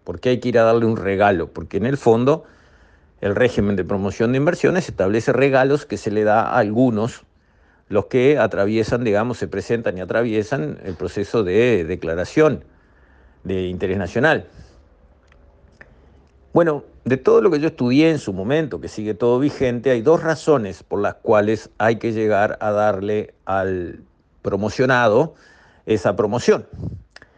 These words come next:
Y las dos razones son, en primer lugar, por el efecto del propio Estado uruguayo que toma dinero prestado a altas tasas de interés, haciendo lo que en la jerga financiera se llama crowding out.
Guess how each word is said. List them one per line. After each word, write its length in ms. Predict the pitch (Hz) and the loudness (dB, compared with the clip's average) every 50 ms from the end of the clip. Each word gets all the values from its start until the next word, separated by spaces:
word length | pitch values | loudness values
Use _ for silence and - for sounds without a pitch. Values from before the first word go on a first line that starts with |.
| _ _ _ _ _ _ | _ _ _ _ _ _
Y 120 | - 123 | -2 0
las 120 | 123 127 | 2 2
dos 160 | 135 170 180 175 | 4 4 4 4
razones 380 | 185 175 - 185 175 175 156 | 2 2 2 0 0 0 -2
son, 320 | - - 117 101 90 - - _ _ _ _ _ | -2 -2 -2 -2 -2 -6 -14 _ _ _ _ _
en 200 | - 131 139 143 | -4 -4 -4 0
primer 240 | 143 160 170 208 214 | 0 0 2 4 4
lugar, 460 | 202 185 180 196 208 214 - - - _ _ _ _ _ _ _ _ _ _ _ _ _ | 6 6 6 4 4 2 0 -6 -14 _ _ _ _ _ _ _ _ _ _ _ _ _
por 200 | - 113 120 113 | 0 0 0 0
el 160 | 113 110 117 123 | 0 -2 -2 -4
efecto 720 | 120 - - 160 156 - - - 151 147 147 139 98 - | -4 -2 0 -2 -2 -2 0 2 4 4 4 2 0 -6
del 680 | 92 107 104 110 110 107 104 101 98 98 98 85 - - _ _ _ | -12 -8 -2 0 0 0 0 -2 -6 -8 -10 -10 -14 -18 _ _ _
propio 680 | - 143 147 175 185 180 - - 120 117 113 98 - - - | 0 2 4 4 2 2 0 -2 0 0 0 0 -2 -6 -10
Estado 480 | 101 - - - 117 123 135 127 127 | -10 -10 -4 0 2 4 4 4 4
uruguayo 760 | 139 143 139 143 139 135 127 117 110 110 110 117 131 143 143 - _ _ _ _ _ _ _ _ _ _ _ _ _ _ _ _ | 2 0 0 0 2 2 2 2 2 0 -2 -2 -4 -4 -6 -10 _ _ _ _ _ _ _ _ _ _ _ _ _ _ _ _
que 120 | - 113 | -6 -6
toma 580 | - - - 135 143 147 156 160 160 139 - - | -4 0 2 2 2 2 2 0 0 0 -4 -8
dinero 480 | - 117 117 110 117 131 143 143 135 135 | -8 -6 -4 -4 -2 0 2 2 0 0
prestado 760 | 135 113 - - - 139 131 117 107 104 120 139 151 143 - | -2 -6 -6 -2 0 2 2 4 2 2 0 0 -2 -6 -6
a 180 | - 104 110 120 | -4 -2 -2 -2
altas 280 | 147 147 - 131 - - | -2 -2 -4 -8 -8 -2
tasas 340 | - 175 202 196 - 123 95 | 0 0 0 0 -2 -6 -8
de 80 | 95 98 | -8 -10
interés, 540 | 92 90 - 95 82 78 - - - - _ _ _ _ _ | -12 -12 -12 -12 -12 -12 -14 -18 -20 -20 _ _ _ _ _
haciendo 440 | - 113 113 - 135 127 120 135 151 | -12 -12 -8 -6 -4 -4 -2 -2 -2
lo 140 | 151 127 95 | -2 -2 -4
que 80 | 92 98 | -4 -8
en 100 | 98 95 | -6 -6
la 120 | 95 92 | -8 -8
jerga 500 | - - - 123 123 123 120 110 113 113 | -6 -4 0 2 2 2 2 0 0 -2
financiera 540 | - - 123 123 123 107 - 120 117 120 110 | -2 -4 -6 -6 -8 -6 -8 -4 -4 -4 -4
se 80 | 104 | -4
llama 320 | 101 107 107 107 113 110 107 | -4 -4 -4 -4 -6 -8 -8
crowding 560 | _ - 123 120 123 123 120 120 123 117 139 | _ -2 2 4 4 4 4 2 0 0 0
out. 340 | 143 139 120 95 85 - | 2 2 0 -2 -4 -10